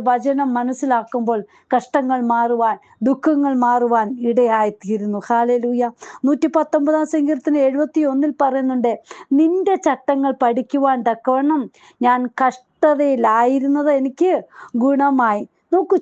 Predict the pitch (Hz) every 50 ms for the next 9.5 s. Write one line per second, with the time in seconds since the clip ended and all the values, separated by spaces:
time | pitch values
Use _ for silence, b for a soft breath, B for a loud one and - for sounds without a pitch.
0 | - - 359 339 339 339 339 320 277 277 - _ - 320 302 269 294 247 277 269
1 | 254 208 247 262 269 285 294 277 294 285 285 285 - 277 262 247 240 240 240 254
2 | 285 302 302 294 247 247 233 226 220 233 220 185 - - b b b b b -
3 | 277 269 277 285 302 302 240 277 277 262 254 254 233 220 214 190 - b b b
4 | b - 277 294 311 311 311 311 302 - 311 302 277 285 302 302 302 311 302 294
5 | 285 262 262 254 247 240 240 240 233 226 220 214 202 - - b b b b b
6 | 294 320 330 330 359 359 349 339 330 311 302 294 285 277 262 254 - 269 240 -
7 | - 247 240 233 226 - 254 240 226 220 214 190 - - - B B B B B
8 | 302 339 330 320 330 - 330 311 311 311 320 349 330 330 - - 320 320 302 294
9 | - - 294 262 262 277 294 - - 330